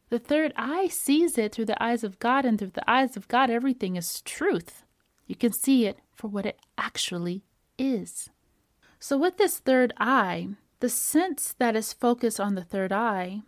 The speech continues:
we've gone through Smell, taste, sight, touch, and hearing, those are your five senses. What could it be for the third eye? It's going to be that sixth sense, intuition.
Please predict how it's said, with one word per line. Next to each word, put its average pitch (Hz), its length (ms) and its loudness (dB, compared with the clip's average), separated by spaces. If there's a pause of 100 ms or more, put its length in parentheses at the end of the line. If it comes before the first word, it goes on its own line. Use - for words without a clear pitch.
(120)
we've 208 160 -2
gone 254 260 4
through 208 600 -2 (460)
Smell, 208 800 0
taste, 214 560 -4
sight, - 640 -4 (100)
touch, - 320 -6
and 185 120 -8
hearing, 214 400 0
those 220 240 -2
are 294 40 -2
your 233 100 0
five 190 300 -6
senses. 240 640 0
What 240 160 2
could 254 120 0
it 254 120 0
be 233 120 0
for 247 160 -2
the 269 120 0
third 427 340 2
eye? 190 420 0 (440)
It's - 100 -8
going 277 220 4
to 262 60 -6
be 254 100 0
that - 180 -2
sixth - 320 -6
sense, - 600 -4 (640)
intuition. 185 840 0